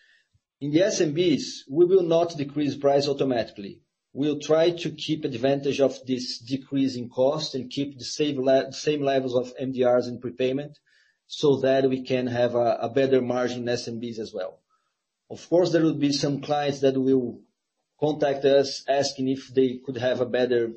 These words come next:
condition or a better price, and some clients will not do that. So the same dynamic that we had when the interest rates went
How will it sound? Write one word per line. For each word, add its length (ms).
condition 500
or 160
a 80
better 240
price, 500
and 80
some 200
clients 300
will 120
not 200
do 160
that. 260
So 360
the 60
same 280
dynamic 560
that 160
we 140
had 380
when 320
the 180
interest 320
rates 260
went 280